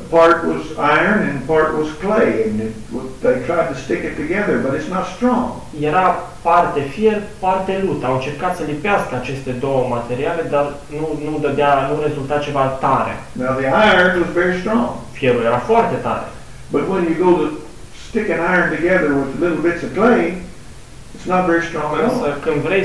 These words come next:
Speaker 2: să, uh, lipești fierul, uh, între el, uh, fier cu fier, prin, cu ajutorul lutului, nu rezultă ceva tare.
Speaker 1: And he said in verse forty-one,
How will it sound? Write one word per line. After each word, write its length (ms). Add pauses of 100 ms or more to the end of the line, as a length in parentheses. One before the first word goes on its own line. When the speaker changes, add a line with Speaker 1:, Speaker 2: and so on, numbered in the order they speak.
(140)
Speaker 2:
să, 200
uh, 880 (140)
lipești 400 (120)
fierul, 380
uh, 500 (140)
între 200 (180)
el, 160
uh, 440 (140)
fier 260
cu 140
fier, 160 (300)
prin, 160 (380)
cu 60
ajutorul 460
lutului, 340 (140)
nu 80 (280)
rezultă 300 (100)
ceva 180 (120)
tare. 200 (240)
Speaker 1:
And 160
he 60 (140)
said 220 (240)
in 60 (100)
verse 260
forty-one, 600